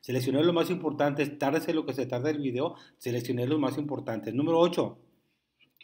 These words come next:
Número ocho, número ocho dice, elaborar y actualizar el documento para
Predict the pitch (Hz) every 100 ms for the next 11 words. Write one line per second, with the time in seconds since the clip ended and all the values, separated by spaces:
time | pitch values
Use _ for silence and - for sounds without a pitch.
0 | _ _ - 139 160 170 170 185 196 196
1 | 196 190 190 - _ _ 151 170 165 180
2 | 165 151 147 147 131 147 147 147 185 220
3 | 151 151 139 - 139 123 160 185 190 151
4 | 147 147 175 156 143